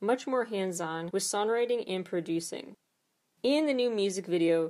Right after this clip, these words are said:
picks up where previous ones left off, adding a new installment to their cinematic music video universe. Monsta X, One of a Kind.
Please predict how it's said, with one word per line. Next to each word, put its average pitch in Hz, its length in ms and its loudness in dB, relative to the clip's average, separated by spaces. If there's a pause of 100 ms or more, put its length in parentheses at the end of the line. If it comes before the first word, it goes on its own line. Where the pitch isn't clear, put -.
picks - 260 0
up 208 220 -2
where 185 140 0
previous 226 580 0
ones 180 380 -4
left 175 320 0
off, - 220 -6 (640)
adding 214 240 4
a 220 40 2
new 277 300 0
installment 190 640 0
to 185 160 -2
their 165 280 2
cinematic 208 680 2
music 202 360 0
video 175 540 2
universe. 165 760 -2 (1700)
Monsta 262 420 0
X, 202 380 -2 (160)
One 175 260 0
of 185 140 2
a 185 40 2
Kind. - 440 -10